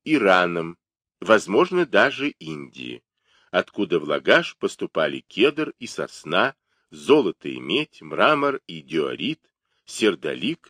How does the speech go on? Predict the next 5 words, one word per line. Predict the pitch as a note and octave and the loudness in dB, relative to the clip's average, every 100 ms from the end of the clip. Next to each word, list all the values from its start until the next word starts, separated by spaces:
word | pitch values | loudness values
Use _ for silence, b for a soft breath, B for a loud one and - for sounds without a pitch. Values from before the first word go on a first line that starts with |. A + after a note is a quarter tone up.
| _ | _
и | B2 | -6
лазурит. | C3+ - D2 - - _ _ _ _ _ _ _ _ _ _ _ _ _ _ _ _ _ _ _ _ _ _ _ _ _ _ _ | -6 -6 -10 -18 -20 _ _ _ _ _ _ _ _ _ _ _ _ _ _ _ _ _ _ _ _ _ _ _ _ _ _ _
Около | C#3+ G#3+ - G#3+ G#3 G3+ - | 8 8 10 6 8 6 4
ста | - - - D3 E3+ | -4 -12 0 2 4
лет | C3+ A#2 F#2 | 4 4 2